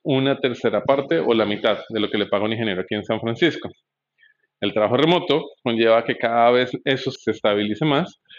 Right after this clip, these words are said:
y va a ser cuestión de unos diez años antes que los salarios sean más o menos idénticos allí.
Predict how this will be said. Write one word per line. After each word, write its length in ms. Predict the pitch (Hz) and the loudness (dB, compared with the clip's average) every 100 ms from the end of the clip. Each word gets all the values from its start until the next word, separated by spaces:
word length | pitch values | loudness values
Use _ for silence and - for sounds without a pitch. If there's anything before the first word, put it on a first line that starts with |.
| - | -8
y 100 | - | -2
va 140 | 110 120 | 0 0
a 20 | |
ser 160 | - 139 | -2 -2
cuestión 320 | 147 170 165 | 0 2 4
de 80 | 165 | 4
unos 180 | 165 | 2
diez 240 | 160 160 165 | 2 2 2
años 280 | 156 123 113 | 2 2 0
antes 280 | 107 120 | -2 -4
que 120 | - 107 | -4 -4
los 100 | 104 | 0
salarios 420 | 101 98 101 107 | 2 2 0 -2
sean 440 | - 110 104 107 110 | -2 0 0 0 -4
más 180 | 113 110 | -4 -4
o 20 | 117 | -2
menos 340 | 110 110 110 | -2 -2 -4
idénticos 640 | 123 104 98 - - - - | -2 0 0 -4 -12 -14 -8
allí. 300 | 101 92 95 | -6 -6 -6